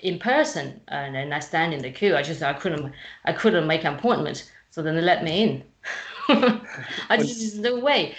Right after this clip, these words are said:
Speaker 1: no way for me to make an appointment. Then once I went into the embassy and then, and I handing all my document and everything went smoothly. That's how I came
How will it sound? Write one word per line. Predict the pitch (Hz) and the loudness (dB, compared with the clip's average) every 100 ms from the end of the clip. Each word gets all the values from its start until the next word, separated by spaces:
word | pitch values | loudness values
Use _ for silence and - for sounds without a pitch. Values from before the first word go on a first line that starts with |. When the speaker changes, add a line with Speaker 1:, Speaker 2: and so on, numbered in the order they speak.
| - - | -10 0
Speaker 1:
no | 240 | 2
way | 254 302 277 | 4 4 2
for | 220 | 0
me | 208 202 | 0 -2
to | 180 | -4
make | 180 175 | -4 -6
an | 151 | -6
appointment. | 240 214 156 - _ _ - - - _ | -4 -4 -6 -10 _ _ -20 -20 -20 _
Then | 175 185 185 180 180 | 0 2 2 0 -2
once | 190 190 185 | -2 -2 -2
I | 170 | -2
went | 170 185 196 | 0 -2 -2
into | 175 165 160 | -4 -6 -6
the | 160 | -4
embassy | 160 170 165 - 165 156 | -4 -2 -4 -4 -4 -2
and | 143 147 | -2 -4
then, | 151 147 - | -6 -6 -6
and | 147 143 | -8 -4
I | 143 | -4
handing | 143 160 165 170 165 | 0 2 2 2 0
all | 151 165 | 0 0
my | 156 | 0
document | 156 165 - 175 156 | 0 0 0 -2 0
and | 143 | 0
everything | 143 156 170 160 | 0 0 -2 -2
went | 143 - | -4 -4
smoothly. | - 220 220 - - - | 4 4 4 -8 -8 -4
That's | 160 | -2
how | 175 160 | 2 2
I | 151 | 0
came | - 160 151 | -2 -2 -2